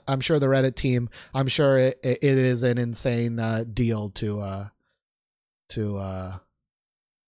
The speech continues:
to, to, to get all the answers, put 'em all together. Um, I think Ally said last year as well, 'cause I also, what the fuck, was like,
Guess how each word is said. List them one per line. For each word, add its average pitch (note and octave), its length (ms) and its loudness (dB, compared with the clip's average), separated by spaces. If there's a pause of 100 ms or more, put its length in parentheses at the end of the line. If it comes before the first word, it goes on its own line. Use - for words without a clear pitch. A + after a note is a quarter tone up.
(640)
to, G2 320 -6
to, F#2+ 320 -10
to - 160 -10
get C3 240 2
all A#2+ 160 2
the A#2 160 0
answers, A2 560 -4
put - 180 -4
'em A2 140 -4
all G#2 100 -6
together. G#2 560 -8 (480)
Um, G#2+ 680 -8
I E3+ 120 2
think A#3+ 280 0
Ally F#3+ 260 6
said F3 260 2
last C#3 340 2
year D3 120 2
as A#2+ 120 -2
well, B2+ 260 2
'cause B2 200 -4
I A#2+ 100 0
also, A#2 300 -2
what B2 160 -4
the B2 100 -4
fuck, B2+ 380 -2
was A2+ 200 -6
like, G#2+ 360 -6